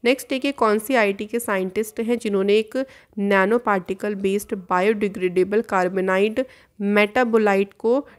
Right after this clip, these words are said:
डेवलप किया है? तो यहाँ पे आंसर हो जाएगा आईआईटी कानपुर। नेक्स्ट देखिए, भाषा सर्टिफिकेट सेल्फी कैंपेन को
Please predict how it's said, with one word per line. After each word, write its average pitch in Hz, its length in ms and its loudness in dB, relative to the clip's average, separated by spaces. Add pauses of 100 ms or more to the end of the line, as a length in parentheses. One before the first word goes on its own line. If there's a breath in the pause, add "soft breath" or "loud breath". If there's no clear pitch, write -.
(100)
डेवलप 190 560 -2
किया 214 240 0
है? 233 180 2
तो 240 140 0
यहाँ 202 200 2
पे 190 120 -4
आंसर 185 300 0
हो 196 100 0
जाएगा 180 320 0
आईआईटी 180 520 0
कानपुर। 180 680 -2 (1300 loud breath)
नेक्स्ट 254 260 4
देखिए, 262 340 0
भाषा 226 460 0
सर्टिफिकेट 220 640 -2
सेल्फी 202 440 -2
कैंपेन 214 600 -2
को 190 320 -8